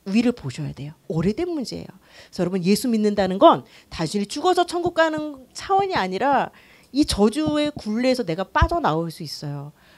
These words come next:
우리의 후대가 복을 받아요. 그래서 저는 여러분들이 너무 소중해요. 그래서 후대들 놓고 기도하실 때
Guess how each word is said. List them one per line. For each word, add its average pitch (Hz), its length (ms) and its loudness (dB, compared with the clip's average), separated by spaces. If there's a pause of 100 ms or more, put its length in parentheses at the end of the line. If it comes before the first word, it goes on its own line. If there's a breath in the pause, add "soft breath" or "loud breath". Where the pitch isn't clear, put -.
(200 soft breath)
우리의 262 260 -2
후대가 320 440 0
복을 214 340 -4
받아요. 156 560 -8 (140)
그래서 - 140 -16
저는 208 260 -4
여러분들이 226 500 0
너무 160 260 -6
소중해요. 180 560 -10 (260 loud breath)
그래서 - 160 -4
후대들 330 600 -2
놓고 170 200 -4
기도하실 202 560 0
때 311 300 4